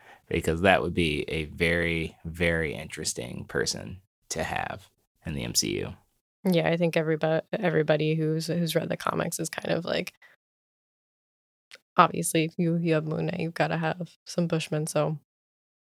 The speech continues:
Speaker 2: hopefully, you know, fingers crossed,
Speaker 1: Yeah.
Speaker 2: season two.
Speaker 1: Y-, yeah, and given the, given the, the, just the way this, this season went, where it was very more of, like,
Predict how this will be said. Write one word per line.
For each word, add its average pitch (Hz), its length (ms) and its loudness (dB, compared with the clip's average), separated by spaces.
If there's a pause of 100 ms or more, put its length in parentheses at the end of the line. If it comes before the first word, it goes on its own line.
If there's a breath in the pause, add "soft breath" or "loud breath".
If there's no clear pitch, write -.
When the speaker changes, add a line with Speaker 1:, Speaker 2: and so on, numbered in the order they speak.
(480)
Speaker 2:
hopefully, 175 580 4 (320)
you 175 100 6
know, 160 80 4
fingers 170 300 2
crossed, - 340 2 (540)
Speaker 1:
Yeah. 160 240 10
Speaker 2:
season - 140 0
two. - 60 -18 (360)
Speaker 1:
Y-, - 160 -12
yeah, 143 380 10
and 135 160 4
given 165 320 6
the, 101 460 4
given 131 440 4
the, 85 560 0 (1700 soft breath)
the, 104 240 4
just 95 280 2
the 98 80 4
way 95 140 6
this, 87 260 0
this 95 360 0
season 98 280 4
went, 101 300 0
where 95 120 0
it - 80 0
was 92 140 -4
very 92 360 0
more 90 420 2
of, 85 240 -4
like, 82 240 -2